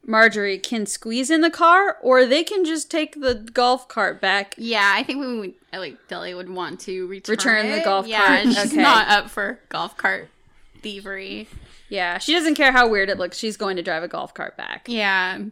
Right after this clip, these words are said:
Speaker 2: I'm sure, oh, no, she doesn't have any spell slots, so she can't make it look cool <laughs> again.
Speaker 1: No, wait, hold on,
Speaker 2: I have
Speaker 1: Marjorie
Speaker 2: dancing
Speaker 1: does.
Speaker 2: lights. <laughs>
Speaker 1: Aw.
Speaker 2: Okay, maybe some dancing lights, so it's, like, kind of rave-ish.
Speaker 1: That's dope.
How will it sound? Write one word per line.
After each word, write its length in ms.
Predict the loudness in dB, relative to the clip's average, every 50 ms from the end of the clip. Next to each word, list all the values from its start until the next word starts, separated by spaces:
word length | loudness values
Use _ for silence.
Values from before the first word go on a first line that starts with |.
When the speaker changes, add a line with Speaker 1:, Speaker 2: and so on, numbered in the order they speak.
| _ _ _ -14 -14 -14 _ _ _ _ _ _ _ -4
Speaker 2:
I'm 120 | -2 -2
sure, 380 | 0 0 -2 -2 -2 -2 -4 -6 _ _ _ _ _ _ _ _ _ _ -10 -8
oh, 140 | -8 -8
no, 160 | -6 -6 -8 -6
she 100 | -2 -2
doesn't 160 | 0 2 2
have 60 | 2 2
any 60 | 2
spell 220 | 0 0 -2 -2
slots, 340 | -2 -2 -2 -2 -2 -4 -4
so 100 | -4 -4
she 120 | -4 0 0
can't 160 | 0 0 0
make 120 | -2 -4
it 60 | -2
look 120 | -4 -4 -4
cool 220 | -2 -2 -2 0 0
<laughs> 20 |
again. 560 | 0 4 6 6 6 6 8 6 6 6 8
Speaker 1:
No, 160 | 8 8 8
wait, 160 | 8 8 6 4
hold 200 | 4 2 2 2
on, 180 | 2 2 4 6
Speaker 2:
I 40 |
have 120 | 6 6 6
Speaker 1:
Marjorie 180 | 6 2 2
Speaker 2:
dancing 160 | 2 2 2 2
Speaker 1:
does. 80 | 2
Speaker 2:
lights. 600 | 2 2 2 2 0 -4 -8 -10 -14 -16 -10 -4 -4
<laughs> 160 | 0 4 4
Speaker 1:
Aw. 760 | 6 6 6 6 4 4 4 4 2 2 2 0 0 0 -2 -2 -6 -6
Speaker 2:
Okay, 160 | -2 -2 0
maybe 220 | 0 0 -2 -2
some 160 | -2 0 0 0
dancing 340 | 0 0 -2 -2 -4 -4
lights, 360 | -2 -2 -2 -2 -2 -4 -6 -6
so 100 | -8 -8
it's, 120 | -6 -4
like, 160 | -6 -6 -4
kind 200 | -4 -4 -4 -2
of 160 | -4 -6 -8
rave-ish. 1000 | -8 -6 -4 -4 -2 -4 -4 -6 -8 -8 -6 -6 -6 -8 -8 -8 -8 -8 -8 -4
Speaker 1:
That's 220 | -2 -2 -2 -2 -2
dope. 340 | -4 -2 -2 -2 -4 -6